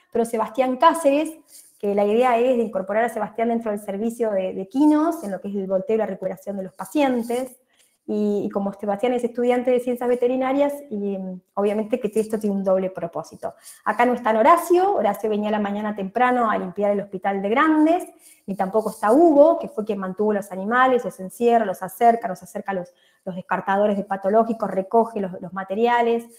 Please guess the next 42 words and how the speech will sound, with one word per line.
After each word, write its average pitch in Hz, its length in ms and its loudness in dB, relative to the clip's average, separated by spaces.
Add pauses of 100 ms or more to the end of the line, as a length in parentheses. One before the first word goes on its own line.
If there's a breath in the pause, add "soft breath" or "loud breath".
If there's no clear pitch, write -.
(200 soft breath)
Son 247 160 -2
los 247 120 -2
cinco 285 280 2
recursos, 233 340 -2
los, 208 280 -6
en 190 120 -8
realidad 233 280 4
son 226 160 -2
cuatro 247 300 8
del 214 100 2
departamento, 233 560 -2
Sebastián 220 400 -4
no 226 80 -2
nos 226 140 -4
pertenece, 254 500 0
pero - 140 -6
ya 208 100 -8
lo 196 80 0
vamos 202 220 0
a 202 40 -2
incorporar, 254 540 0 (420 loud breath)
los 208 100 -12
cuatro 226 320 2
no 208 120 -6
docentes, 226 500 -6
aparte 202 340 -6
de 202 60 -6
Susana, 214 400 -8
que 196 60 -10
forman 190 280 -10
parte 190 340 -6
del 170 120 -6
departamento 175 540 -12
de 160 60 -8
clínica. 151 360 -18 (2250 soft breath)
¿Cuál 339 200 6
fue 359 140 2
el 370 60 2
resultado 311 360 4
de 302 60 4
la 269 80 4
experiencia? 185 840 -2